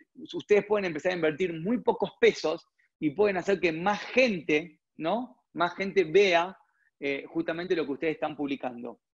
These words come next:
En el webinar del día de hoy no nos va a dar el tiempo para ver, hacer el paso a paso de cómo hacer publicidad en Instagram o en Facebook. Es un tema, obviamente, súper interesante que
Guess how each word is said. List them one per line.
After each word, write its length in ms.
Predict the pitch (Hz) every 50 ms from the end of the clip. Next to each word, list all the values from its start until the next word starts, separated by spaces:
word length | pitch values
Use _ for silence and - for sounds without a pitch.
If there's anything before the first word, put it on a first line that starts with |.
| _ _
En 140 | 147 147
el 40 | 151
webinar 300 | 170 202 214 202 190 185
del 140 | 175 170 170
día 140 | 180 185 175
de 60 | 185
hoy 120 | 196 202
no 80 | 190 175
nos 100 | 160 143
va 60 | 156
a 40 | 160
dar 80 | 160 156
el 100 | 151 147
tiempo 360 | - 214 190 160 131 - 156
para 240 | - 151 135 131 127
ver, 200 | 135 139 151 165
hacer 400 | 156 - - - 156 160 156 - - _ _ _
el 200 | - 143 127 -
paso 320 | - - 175 160 - - 165
a 100 | 147 -
paso 340 | - 175 165 - - 151 139
de 60 | 127
cómo 220 | - 156 160 156
hacer 220 | 139 - - 156 143
publicidad 480 | - 139 127 - - - 147 147 151 156 - - _ _ _ _
en 160 | - 135 135 156
Instagram 460 | 156 151 - 156 147 147 143 139 139
o 40 | 143
en 100 | 147 -
Facebook. 420 | 202 180 156 147 151 170 160 - -
Es 100 | - -
un 100 | 131 131
tema, 280 | 135 143 143 143 143 - - _ _ _ -
obviamente, 480 | 135 131 131 135 143 147 147 131 131
súper 240 | - 165 151 160 151
interesante 720 | 143 135 135 131 131 131 - 170 170 175 160 175 180 175 - - - - _ _ _ _
que 340 | - 156 160 170 180 -